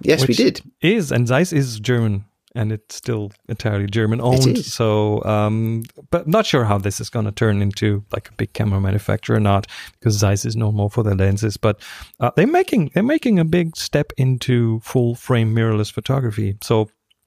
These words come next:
Speaker 1: They
Speaker 2: but,
Speaker 1: are,
Speaker 2: but the
Speaker 1: and in an
Speaker 2: majority
Speaker 1: innovative way as well.
Speaker 2: In an innovative way, yes.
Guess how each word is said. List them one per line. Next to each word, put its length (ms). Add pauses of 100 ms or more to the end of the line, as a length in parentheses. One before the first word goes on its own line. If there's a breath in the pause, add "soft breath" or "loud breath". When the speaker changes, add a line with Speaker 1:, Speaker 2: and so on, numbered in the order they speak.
(560)
Speaker 1:
They 100
Speaker 2:
but, 180
Speaker 1:
are, 180 (300)
Speaker 2:
but 80
the 60
Speaker 1:
and 160
in 80
an 60
Speaker 2:
majority 280
Speaker 1:
innovative 480
way 260
as 160
well. 300 (500)
Speaker 2:
In 140
an 120
innovative 560
way, 200
yes. 420